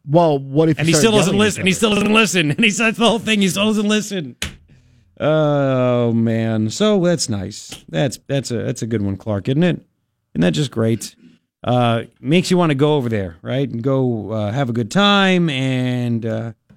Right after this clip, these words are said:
Speaker 2: just go enjoy yourself over there because no one's gonna have a gun or a knife except the bad people. And that should work out swimmingly. No, it really should.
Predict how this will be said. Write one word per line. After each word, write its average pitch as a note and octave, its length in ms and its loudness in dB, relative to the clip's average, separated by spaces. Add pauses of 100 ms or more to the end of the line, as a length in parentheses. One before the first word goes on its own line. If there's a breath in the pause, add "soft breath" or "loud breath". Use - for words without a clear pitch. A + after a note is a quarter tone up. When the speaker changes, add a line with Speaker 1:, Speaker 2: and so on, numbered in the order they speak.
(560)
Speaker 2:
just G3+ 180 0
go A#3 180 4
enjoy G3+ 220 2
yourself D3 440 0
over C3 220 0
there A2 240 2
because B2+ 240 0
no F#3 140 4
one's G#3 160 2
gonna E3+ 180 0
have D3 140 0
a - 20 0
gun G3 340 2
or E3 220 2
a F3 40 2
knife C#3 280 0
except A#3+ 280 -2
the A3+ 80 0
bad B3+ 340 0
people. - 400 -6 (1120)
And E3+ 180 2
that G#3 140 4
should G3 140 0
work G#3 220 2
out F#3+ 200 0
swimmingly. E3+ 640 0 (1600)
No, E3+ 220 4
it D#3 40 0
really E3+ 240 0
should. A2+ 460 -2